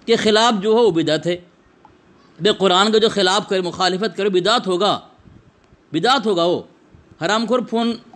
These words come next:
इस तरह फ़ोन काटे भागता है हरामखोर। कुरान के ख़िलाफ़ जो करेगा वो बिदाती होगा कि वो काफिर होगा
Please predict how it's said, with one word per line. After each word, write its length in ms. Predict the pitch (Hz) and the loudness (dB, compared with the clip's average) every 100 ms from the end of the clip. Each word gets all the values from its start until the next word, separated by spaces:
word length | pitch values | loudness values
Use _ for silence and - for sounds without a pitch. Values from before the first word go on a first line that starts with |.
| - | -10
इस 100 | - | -2
तरह 140 | 254 | 0
फ़ोन 200 | 196 240 | 0 0
काटे 160 | 247 254 | 2 2
भागता 260 | 247 247 | 2 0
है 100 | 269 | 2
हरामखोर। 380 | 269 269 254 254 - - _ _ _ _ _ - _ - | 2 0 -2 -4 -8 -20 _ _ _ _ _ -20 _ 0
कुरान 360 | 185 214 262 | 2 4 4
के 80 | 262 | 2
ख़िलाफ़ 380 | 254 214 226 233 | 0 0 0 0
जो 140 | 233 | -2
करेगा 320 | 226 220 220 | -2 0 0
वो 60 | 262 | 0
बिदाती 380 | 233 233 254 311 | 0 0 0 0
होगा 440 | 240 202 233 156 | 0 2 0 0
कि 140 | - 262 | -2 -4
वो 100 | 262 | -2
काफिर 360 | 254 247 294 | 0 0 0
होगा 200 | 262 165 | 0 0